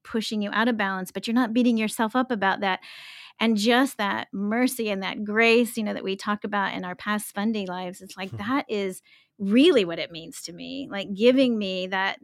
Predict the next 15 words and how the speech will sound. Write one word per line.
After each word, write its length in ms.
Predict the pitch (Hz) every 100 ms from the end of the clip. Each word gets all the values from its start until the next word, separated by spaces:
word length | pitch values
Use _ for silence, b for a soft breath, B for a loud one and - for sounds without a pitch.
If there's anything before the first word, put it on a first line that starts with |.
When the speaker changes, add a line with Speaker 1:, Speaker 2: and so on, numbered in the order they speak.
| 196
Speaker 1:
ability 420 | 196 190 226 240 233
to 120 | 208
embrace 460 | 190 185 196 233 226
my 140 | 202
humanity 760 | 202 185 175 180 190 180 175 -
and 180 | 180
not 220 | 180 190 208
beat 180 | 202
myself 440 | 202 185 - 180 185
up 160 | 185
internally 460 | 185 180 185 180 180
has 220 | 170 180
been, 380 | 180 180 180 180 - b b b b b -
like, 340 | 190 190 185 -
the, 160 | 190